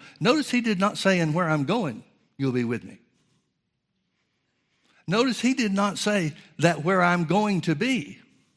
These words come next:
you will be with me." He said, "Where I am." Now, I want you to consider something, folks.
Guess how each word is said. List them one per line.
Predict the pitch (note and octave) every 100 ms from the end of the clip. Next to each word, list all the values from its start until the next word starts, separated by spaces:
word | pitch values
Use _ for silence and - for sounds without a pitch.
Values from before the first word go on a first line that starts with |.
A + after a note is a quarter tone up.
| _ _ _ _ _ _ _ _ _
you | C#3 D3
will | C#3+ B2
be | B2+
with | B2 A2+ -
me." |
He | G2+ D3
said, | D3 D3
"Where | C3+ C3
I | A#2 A2+
am." | A#2 D2+ _ _ _ _ _ _ _ _ _ _ _ _ _ _ _ _ _ _ _ _ _ _ _ _ _ _
Now, | C#3+ D3
I |
want | E3+ F3
you | F3
to | D3+
consider | C#3 F3+ E3
something, | D3 C#3 B2+ A#2+
folks. | C3 B2+